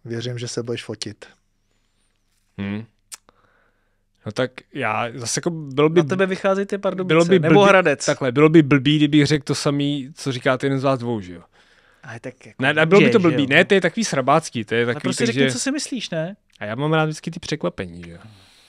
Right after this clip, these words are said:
Speaker 3: Kryšovku.
Speaker 2: <laughs> Víš, kam já brousím teďka?
Speaker 3: Pak odmítá moji tezi, že je špatný tipér a jsme zase na začátku, to je ono.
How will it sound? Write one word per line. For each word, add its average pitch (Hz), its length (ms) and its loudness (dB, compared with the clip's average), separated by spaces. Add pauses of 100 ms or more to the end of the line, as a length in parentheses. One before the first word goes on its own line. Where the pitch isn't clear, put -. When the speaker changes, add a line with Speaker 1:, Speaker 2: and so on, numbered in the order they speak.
(840)
Speaker 3:
Kryšovku. 160 480 -6 (340)
Speaker 2:
<laughs> - 340 -20
Víš, 160 160 -2
kam 302 160 6
já 208 100 8
brousím 214 420 4
teďka? - 320 2
Speaker 3:
Pak - 100 4
odmítá 185 560 -2
moji 180 220 -2
tezi, 160 540 0
že 156 140 -6
je 151 80 -2
špatný 147 380 -10
tipér 135 400 -4
a 135 60 -2
jsme 151 200 -10
zase 147 280 -10
na 139 100 -8
začátku, 127 540 -10
to 143 100 -8
je 139 100 -4
ono. 123 260 -10